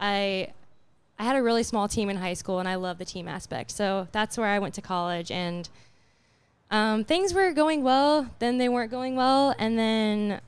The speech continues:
um, my coach told me I was gonna redshirt, and they said, "Hey, I think this team could win a national championship," and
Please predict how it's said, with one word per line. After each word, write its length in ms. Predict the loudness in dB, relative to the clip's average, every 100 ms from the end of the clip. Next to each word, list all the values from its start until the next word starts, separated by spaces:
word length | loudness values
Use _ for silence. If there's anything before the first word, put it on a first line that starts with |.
| -20 _ _
um, 600 | -4 -2 0 -2 -4 -8 -12 -20 _ _ _
my 220 | -4 -2 0
coach 380 | 0 -2 -4
told 200 | -4 -2
me 260 | -2 -2 -2
I 80 | 0
was 140 | -2
gonna 200 | -2 -4
redshirt, 580 | -2 -2 -2 -2 -2 -4 -10 -20 _ _ -6
and 200 | -4 -2
they 100 | -2
said, 340 | -2 -2 -2
"Hey, 420 | -2 -2 0 -2 -4
I 140 | -4
think 280 | -4 -6 -6
this 180 | -8 -8
team 300 | -6 -4 -4
could 220 | -4 -6
win 140 | -4 -6
a 60 |
national 440 | -4 -4 -4 -4 -4
championship," 680 | -2 -4 -4 -6 -2 -2 -4 -10 -4
and 460 | 0 0 -2 -6